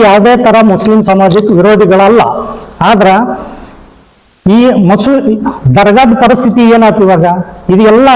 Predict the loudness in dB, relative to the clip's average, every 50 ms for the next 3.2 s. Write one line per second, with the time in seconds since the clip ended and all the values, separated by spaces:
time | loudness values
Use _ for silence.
0 | 2 2 2 2 0 0 -2 0 0 0 2 2 0 0 0 -2 0 0 0 2
1 | 2 0 0 2 0 2 2 2 2 2 0 0 0 0 0 2 0 0 0 -2
2 | -4 -6 -8 -16 -20 -20 -20 -20 -20 -20 -10 -4 -2 0 2 2 2 2 2 2
3 | 2 2 2